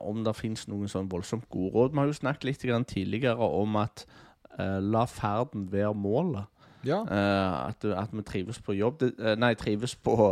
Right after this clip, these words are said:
Speaker 1: på en, eh, mens vi holder på med det, eh, t-, eh, trening, om det er jogging eller om det er gåing eller hva det er for noe, altså at det, eh, trivsel, eh, la trivselen være på en måte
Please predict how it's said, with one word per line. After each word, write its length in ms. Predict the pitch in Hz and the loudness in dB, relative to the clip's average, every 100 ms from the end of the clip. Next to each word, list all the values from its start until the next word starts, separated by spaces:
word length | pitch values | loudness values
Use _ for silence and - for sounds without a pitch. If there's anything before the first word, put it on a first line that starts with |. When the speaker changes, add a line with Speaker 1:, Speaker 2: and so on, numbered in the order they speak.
| 87 87 | 4 -2
Speaker 1:
på 140 | 117 104 95 | 2 4 4
en, 160 | 90 | 0
eh, 160 | 65 95 | -4 -4
mens 300 | 101 104 - | -2 -2 -2
vi 80 | 104 | -6
holder 200 | 101 98 | -4 -4
på 220 | - 98 | -4 -4
med 180 | 104 95 | -2 -2
det, 100 | 87 | -2
eh, 200 | 90 87 | -4 -4
t-, 200 | 95 - | -6 -8
eh, 80 | 92 | -8
trening, 360 | - 90 85 101 | -4 -4 -2 -2
om 80 | 98 | -2
det 100 | 92 | -2
er 80 | |
jogging 340 | 92 82 92 98 | -2 -4 -6 -4
eller 140 | 92 | -4
om 80 | 87 | -4
det 80 | 92 | -6
er 80 | - | -4
gåing 320 | 80 71 101 | -6 -4 -4
eller 220 | 98 92 | -2 -4
hva 160 | - 87 | -4 -6
det 80 | 98 | -6
er 20 | |
for 140 | 101 | -6
noe, 160 | 95 92 | -6 -6
altså 180 | - 90 | -4 -6
at 100 | - | -2
det, 160 | 90 98 - - - - - - _ - | -4 -4 -16 -20 -20 -20 -20 -20 _ -10
eh, 160 | - 90 | -4 -4
trivsel, 580 | - 135 139 - 147 107 - | -2 -2 -2 0 2 0 -4
eh, 420 | 101 92 90 - - - - - 104 | -4 -2 -2 -6 -8 -10 -10 -8 -6
la 160 | 123 135 | 0 -2
trivselen 580 | - 180 - 123 101 | -2 -6 -4 -6 -6
være 380 | 87 87 85 - - | -6 -6 -8 -14 -16
på 120 | - 82 | -12 -8
en 60 | |
måte 340 | 82 78 76 | -8 -8 -8